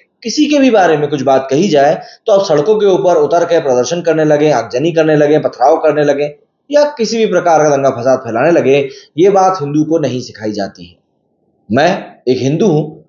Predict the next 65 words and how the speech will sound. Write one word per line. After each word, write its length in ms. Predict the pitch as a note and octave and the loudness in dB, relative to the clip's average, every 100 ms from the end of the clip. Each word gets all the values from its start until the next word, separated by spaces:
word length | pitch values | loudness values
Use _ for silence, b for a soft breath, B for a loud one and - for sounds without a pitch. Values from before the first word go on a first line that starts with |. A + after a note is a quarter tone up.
| F3+ | -2
और 80 | |
शायद 300 | D3 E3 F#3+ | 0 2 2
अब 180 | - F#3 | 0 0
वो 100 | F3+ | 0
वक्त 240 | F3+ - G#3 | 0 0 0
आ 80 | |
चुका 260 | F#3+ F3+ F3 | 0 0 0
है 160 | E3+ F#3 | 0 -2
कि 120 | G3+ | -2
जो 120 | D#3+ | -2
हम 200 | E3+ D#3 | -2 0
वक्त, 300 | E3+ F#3 - | -2 -2 -2
जो 120 | E3+ | 0
एक 220 | D3+ D#3 | 2 2
लाइन 380 | D3+ A#2+ B2+ F3+ | 2 2 2 0
कहा 180 | F3+ D#3+ | 0 0
करते 260 | D#3 C3 F#3+ | -2 -2 -2
थे 100 | A#3+ | 0
ना 120 | C4 | 2
हर 120 | F3+ | 2
वक्त 440 | B2+ - - - - | 0 -2 -14 -20 -10
कि 80 | C3 | -2
गर्व 240 | E3+ F#3 | 2 2
से 160 | F3 F3 | 0 -2
कहो 220 | D3+ D#3 | 2 2
हम 200 | D3 C#3 | 2 -2
हिंदू 280 | C3 E3 D3+ | -2 0 0
हैं, 160 | C3+ - - _ | -2 -6 -20 _
शायद 260 | - G#3+ G#3+ | 0 2 2
अब 120 | A3+ | 0
उसको 240 | G3+ B3+ | -2 -4
पीछे 260 | G#3+ G#3+ G3 | -4 -2 -4
छोड़कर 400 | D#3+ F#3 F#3 G3 | -2 -2 0 0
ये 100 | G3 | -2
कहने 320 | F3 E3 F#3+ | 0 0 2
का 60 | F3 | 2
वक्त 240 | D#3 D3+ | 0 0
आ 80 | D3+ | 0
चुका 240 | C3 D3 | 0 0
है 200 | D#3+ D3 | 2 0
कि 460 | F3+ - _ F#3 B2+ | -2 -10 _ -4 -4
घमंड 300 | A2+ C#3 G#3+ | -4 0 0
से 140 | G#3 G#3+ | 2 0
कहो 300 | D3 C3 D3+ | 2 2 2
कि 120 | D#3 | 0
हम 140 | C#3 | -2
हिंदू 300 | A2+ A#2 B2+ | -4 -4 -4
हैं, 80 | G#2+ - _ _ _ _ _ | -4 -8 _ _ _ _ _
क्योंकि 560 | G#3+ B3 C#4+ A3 - - | 2 2 2 -2 -6 -6
हिंदुओं 480 | C3 E3 F3+ C4 C4 | -2 0 2 2 2
की 140 | C4+ | 0
सहिष्णुता 520 | C4 E3+ D#3+ F3+ G3+ | 0 0 0 0 0
का 160 | A#3+ A#3 | 0 0
फायदा 520 | E3 D#3 E3 F#3 A3+ | 2 2 2 2 0
राजनीतिक 600 | F#3 D3 C#3 F3 A#3+ - | 2 0 -2 -4 -6 -2
पर्पस 320 | F#3 - A3 | -2 0 -4
के 120 | - | -2
लिए 260 | E3 D3 F3+ | -2 2 2
मौके 340 | E3+ D#3+ A#3+ | 2 0 2
मौके 300 | A3+ E3 D3 | 2 0 0
पर 120 | D3+ G3 | 0 0
उठाया 320 | B2+ C3 E3 | 0 2 2
जाता 320 | C3+ A2+ A#2 | 2 0 -2
ही 200 | A2 A2 | -4 -2
है। 240 | C#3 C#3 | 0 0